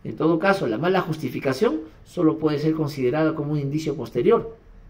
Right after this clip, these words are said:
si tiene la idoneidad razonable para engarzarse con otros indicios adicionales, circunstancia que en el presente caso no se presenta.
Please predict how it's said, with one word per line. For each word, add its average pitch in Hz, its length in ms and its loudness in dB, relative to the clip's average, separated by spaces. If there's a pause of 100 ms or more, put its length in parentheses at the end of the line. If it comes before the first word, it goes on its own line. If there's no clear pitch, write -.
(180)
si - 300 -4
tiene 277 400 4
la 135 80 2
idoneidad 120 380 2
razonable 175 580 0 (400)
para 208 380 6
engarzarse 156 640 0
con 139 160 0
otros 175 400 2 (320)
indicios 156 580 0
adicionales, 139 800 0
circunstancia 156 680 -4
que 151 80 -4
en 123 60 -2
el 113 80 -6
presente 139 340 -6
caso 139 300 -4
no 139 80 -6
se 131 140 -8
presenta. 87 400 -14